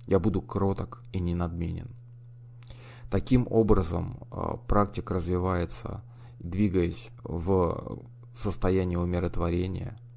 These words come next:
при помощи терпеливости, приносит пользу другим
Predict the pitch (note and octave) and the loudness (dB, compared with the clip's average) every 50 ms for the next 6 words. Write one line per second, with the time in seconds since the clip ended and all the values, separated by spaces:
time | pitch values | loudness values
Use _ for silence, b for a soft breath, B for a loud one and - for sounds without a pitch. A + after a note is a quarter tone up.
0 | - - - - - - - - - - - B B B B B B B B - | -20 -20 -20 -20 -18 -18 -20 -18 -18 -18 -18 B B B B B B B B 4
1 | G2 F2+ - G#2+ G2+ G2+ G2 - - - - F#2 E2 - F2+ E2+ E2+ F2 E2 E2 | 4 8 8 8 8 6 4 0 -2 -2 0 0 2 4 4 4 4 2 0 -2
2 | E2 - - - - - - - - - - B B B B - - F#2+ G2 G2+ | -4 -6 -6 -8 -8 -8 -8 -12 -16 -18 -18 B B B B 4 6 6 6 6
3 | G2 - - - - - G2+ F#2+ E2 F2+ F2 F2 F2+ F2 E2+ - G2+ G#2 G#2 G2+ | 4 2 0 -6 0 2 2 2 4 2 2 2 0 0 0 0 -2 -2 -2 -4
4 | G#2 | -8